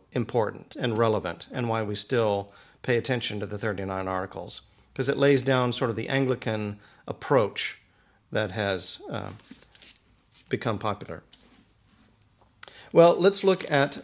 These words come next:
the thirty-nine Articles and what they have to say about the doctrine of purgatory. So we don't get to any mention of that until we get to Article twenty-two. And so that's basically where we'll be.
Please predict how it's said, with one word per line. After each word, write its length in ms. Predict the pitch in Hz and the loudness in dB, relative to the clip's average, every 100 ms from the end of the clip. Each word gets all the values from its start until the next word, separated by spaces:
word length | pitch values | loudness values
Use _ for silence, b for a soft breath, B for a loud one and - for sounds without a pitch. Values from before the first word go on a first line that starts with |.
| - - | -10 2
the 240 | 131 127 | 4 4
thirty-nine 840 | 123 - - 160 147 135 131 123 | 0 -8 4 6 6 4 4 2
Articles 720 | 131 131 123 - 156 208 - - 480 | 4 4 4 2 2 2 -2 -6 -2
and 280 | 135 127 123 | 0 2 4
what 220 | 143 139 | 2 4
they 100 | 127 | 2
have 160 | 123 | 2
to 80 | - | 0
say 240 | - 131 123 | -2 2 2
about 280 | 113 110 | 2 -2
the 60 | - | -2
doctrine 540 | 113 127 - 131 110 - | 0 0 0 -2 -2 -2
of 280 | 104 107 | -4 -4
purgatory. 800 | - 208 202 160 117 95 92 127 175 B B B B B | 0 2 2 -4 -6 -2 0 0 -4 B B B B B
So 140 | 165 | 4
we 100 | 151 | 6
don't 280 | 170 208 139 | 8 6 4
get 220 | 160 160 | 2 2
to 120 | 160 | 0
any 160 | 139 143 | 2 2
mention 360 | 131 147 - 113 | 2 0 0 -4
of 80 | |
that 240 | 104 110 120 | 0 0 0
until 220 | 117 127 | -2 -2
we 80 | 117 | -2
get 180 | 120 117 | -2 -2
to 80 | 135 | 2
Article 400 | 135 131 123 123 | 2 2 -2 -4
twenty-two. 1000 | - 156 151 143 131 - 175 110 82 - _ b b b b | 2 0 2 0 -2 0 2 2 0 -12 _ b b b b
And 100 | - | -6
so 80 | 113 | 0
that's 280 | 123 123 - - _ 220 | 2 2 -2 -8 _ 2
basically 400 | 131 127 123 113 | 4 4 0 -2
where 220 | 101 107 | 0 0
we'll 140 | 95 | 0
be. 280 | 95 95 78 | -2 -4 -4